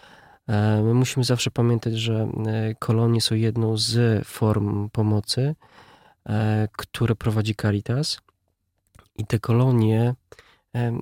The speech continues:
nie skupiamy się tylko na, e, przebywaniu dzieci,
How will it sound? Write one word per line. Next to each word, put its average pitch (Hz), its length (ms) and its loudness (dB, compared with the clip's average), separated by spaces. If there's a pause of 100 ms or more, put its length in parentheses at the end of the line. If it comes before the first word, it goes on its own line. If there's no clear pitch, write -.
(280)
nie 123 140 0
skupiamy 135 380 2
się 127 120 -2
tylko 127 360 0
na, 117 380 4 (540)
e, 110 340 -2 (160)
przebywaniu 120 600 4
dzieci, 110 760 0